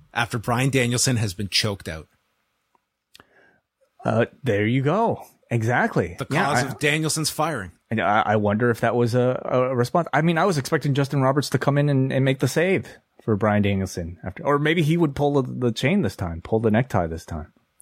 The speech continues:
Speaker 1: Then the announcers state, "We have something big," and we go to Andrade El Idolo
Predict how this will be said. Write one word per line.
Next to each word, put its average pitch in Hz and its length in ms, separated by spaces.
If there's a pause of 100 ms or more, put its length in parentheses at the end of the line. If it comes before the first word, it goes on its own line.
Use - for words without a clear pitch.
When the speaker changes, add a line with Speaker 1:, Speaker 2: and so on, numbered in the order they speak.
(880)
Speaker 1:
Then 185 140
the 240 100
announcers 147 400
state, 135 280
"We 127 140
have 147 160
something 151 380
big," 104 340 (560)
and 113 140
we 123 80
go 135 160
to 147 140
Andrade 135 600
El 135 180
Idolo 113 580